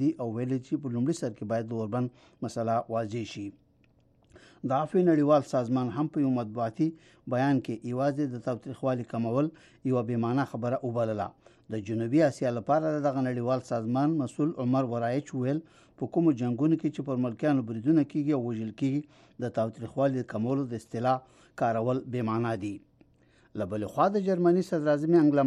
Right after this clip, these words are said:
مرکل د جمهور رئیس اشرف غني سره د پنجشنبې په ورځ د سویس د ډیوس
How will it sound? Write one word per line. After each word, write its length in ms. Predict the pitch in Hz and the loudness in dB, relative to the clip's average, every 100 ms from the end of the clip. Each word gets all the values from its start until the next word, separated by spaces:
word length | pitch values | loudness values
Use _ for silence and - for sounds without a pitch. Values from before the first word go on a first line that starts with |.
| 151 | 4
مرکل 320 | 160 170 151 | 4 0 0
د 80 | 135 | 2
جمهور 220 | 135 147 185 | 2 4 2
رئیس 120 | - 135 | 0 -2
اشرف 280 | - 127 110 | -4 -4 -2
غني 160 | 127 143 | -2 2
سره 160 | 156 165 - - - - | 0 0 -4 -20 -14 -8
د 260 | 104 107 104 143 | -2 -2 2 4
پنجشنبې 460 | 175 165 135 131 123 | 4 4 0 0 -2
په 20 | 120 | 0
ورځ 180 | 135 147 135 | 2 0 0
د 20 | 139 127 | 0 0
سویس 280 | - 131 143 - 151 | -2 -2 -2 -2 -2
د 0 | 160 - - _ 117 | -2 -4 -20 _ 2
ډیوس 260 | 143 139 | 4 4